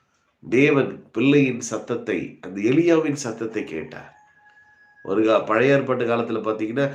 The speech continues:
"என் பிள்ளை செத்து போட்டோம், நான் பார்க்கவே மாட்டேன்." ஆகார் வனாந்தரத்துல தூக்கி போட்டுட்டு,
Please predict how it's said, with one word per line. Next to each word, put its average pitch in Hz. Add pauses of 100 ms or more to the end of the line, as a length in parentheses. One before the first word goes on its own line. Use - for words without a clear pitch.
(160)
"என் 123
பிள்ளை 175
செத்து 175
போட்டோம், - (300)
நான் 113
பார்க்கவே 185
மாட்டேன்." 156
ஆகார் 123 (720)
வனாந்தரத்துல 139
தூக்கி 147
போட்டுட்டு, 123